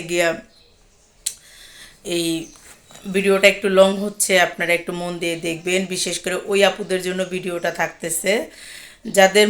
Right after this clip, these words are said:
মুখে মেস্তা আছে। তিন আপু মিলে যদি আপনারা আসেন, আমি এক আপুকে ফ্রি করে দিব। আর আমি সাথে, যেহেতু আপনারা আমাকে অনেক দিন যাবত চিনেন, আমার মুখটা অনেক পরিচিত, আমি এদেশের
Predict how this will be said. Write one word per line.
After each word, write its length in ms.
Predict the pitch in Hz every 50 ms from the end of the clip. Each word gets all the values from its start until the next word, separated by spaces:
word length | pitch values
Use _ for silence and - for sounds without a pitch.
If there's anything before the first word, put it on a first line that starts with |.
| 214
মুখে 240 | 208 202 202 - 208 208 214
মেস্তা 400 | 220 220 220 220 - - - 233 226 220 208
আছে। 260 | - - - - 160 - - _ _ _ _ -
তিন 200 | 233 233 233 233 226 220 202
আপু 200 | 196 - - 196 202 202 202
মিলে 240 | 202 202 202 208 208 196 202 202
যদি 200 | 190 185 190 185 180 170
আপনারা 340 | 165 - - 202 175 175 170 170 160
আসেন, 380 | 156 - - - 175 175 185 208 262 302 - - - - - - - - -
আমি 140 | 180 180 190 190 - 226 196 202
এক 100 | 202 202 - 190
আপুকে 320 | 190 - 196 190 - 208 190 202 -
ফ্রি 220 | - 220 208 233 226 226 -
করে 200 | 220 190 185 180 170 175
দিব। 140 | 165 151 151 175 180 - - - - - - - - - 170
আর 80 | 165 170 - - 190 190
আমি 180 | 196 214 220 214 220
সাথে, 240 | 220 208 214 - 220 190 202
যেহেতু 240 | 196 196 196 208 202 190
আপনারা 280 | 185 190 - 185 180 180 175 175
আমাকে 220 | 175 175 - - 180 175
অনেক 140 | 175 185 175 175 202
দিন 100 | 202 202 196 196
যাবত 280 | 202 190 185 185 185 190 170 - -
চিনেন, 300 | 190 170 165 170 170 170 170 165
আমার 160 | 165 165 165 170 170
মুখটা 240 | 165 165 - - 175 170 170
অনেক 140 | 170 170 170 - -
পরিচিত, 460 | 214 208 214 220 202 226 226 214 214 190 185 190 226 247 - - - - - - - _ - 180
আমি 160 | 175 175 180 180 175
এদেশের 580 | 175 185 180 180 - - 190 180 180 180 175